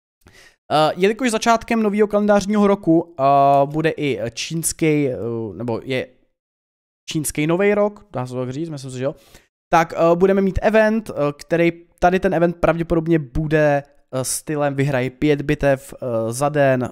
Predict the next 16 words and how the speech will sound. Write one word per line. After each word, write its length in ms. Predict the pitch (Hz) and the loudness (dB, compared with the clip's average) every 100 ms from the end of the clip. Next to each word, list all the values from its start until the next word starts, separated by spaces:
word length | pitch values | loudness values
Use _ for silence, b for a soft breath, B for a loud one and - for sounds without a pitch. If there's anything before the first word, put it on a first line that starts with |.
| 131 | -6
máš 400 | 131 139 123 - | -4 -2 -2 -6
stage, 420 | - 120 113 - | -6 -6 -6 -8
podobně, 420 | 135 127 131 127 120 B B _ - | -6 -6 -6 -8 -10 B B _ -8
eh, 300 | 110 110 117 120 _ - | -6 -4 -6 -12 _ -10
jako 180 | 131 139 | -8 -6
tomu 180 | 131 | -4
bylo 140 | 127 127 | -2 -2
teďka 260 | 127 - | -4 -4
na 100 | 120 | -4
Vánoce, 540 | 123 127 131 - 127 117 _ _ _ _ _ - - - | 0 -2 -2 -4 -4 -6 _ _ _ _ _ -20 -12 0
eh, 720 | 120 113 117 113 113 98 104 | 2 4 2 2 0 -2 -4
nebo 180 | 117 120 | -6 -8
tady 320 | - 113 120 | -6 -4 -4
ty, 200 | 123 117 | -4 -6
takový 260 | - - | -8 -12
ty 140 | 120 | -10